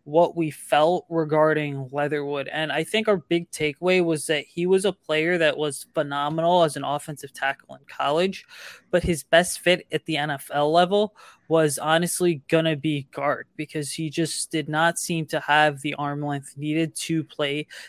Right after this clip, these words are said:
tackle on the outside in the N F L. And so the Bears went ahead, picked him up. He's got about four seasons remaining on his rookie deal. And now I think it's really one of those where you look at and you're like, "Okay, things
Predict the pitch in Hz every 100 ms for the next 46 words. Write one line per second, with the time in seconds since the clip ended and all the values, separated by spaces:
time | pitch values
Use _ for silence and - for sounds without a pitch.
0 | _ - 156 151 156 127 139 147 147 139
1 | 135 135 - 147 139 143 143 147 143 143
2 | 139 - 160 143 165 147 143 190 190 190
3 | 185 165 165 - 165 156 151 147 147 151
4 | 147 156 156 135 - 165 165 156 165 156
5 | 151 143 139 139 143 143 143 139 143 135
6 | 151 143 143 139 151 143 143 156 180 180
7 | 180 175 160 - - - - - _ 160
8 | 226 269 220 190 190 147 147 147 175 165
9 | 170 156 160 139 151 - 190 202 180 170
10 | 170 156 147 135 151 156 151 143 180 180
11 | 151 -